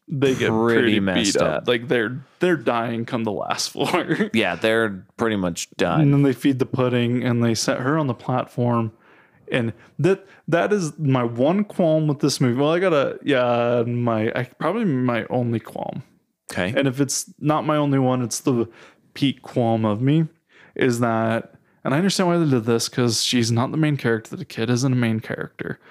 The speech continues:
Speaker 2: Mm-hmm.
Speaker 1: Um, the main character is the main character. And he,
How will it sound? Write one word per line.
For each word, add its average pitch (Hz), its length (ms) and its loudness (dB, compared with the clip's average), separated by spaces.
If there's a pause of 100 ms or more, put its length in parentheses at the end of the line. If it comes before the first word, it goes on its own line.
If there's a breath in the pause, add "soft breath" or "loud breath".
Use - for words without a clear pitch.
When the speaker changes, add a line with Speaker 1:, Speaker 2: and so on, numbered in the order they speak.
Speaker 2:
Mm-hmm. 101 460 -2
Speaker 1:
Um, 104 480 0
the 107 80 0
main 107 260 2
character 120 380 -4
is 123 80 -10
the - 80 -12
main - 180 -12
character. - 500 -10 (520 loud breath)
And 104 560 0 (580)
he, 123 760 2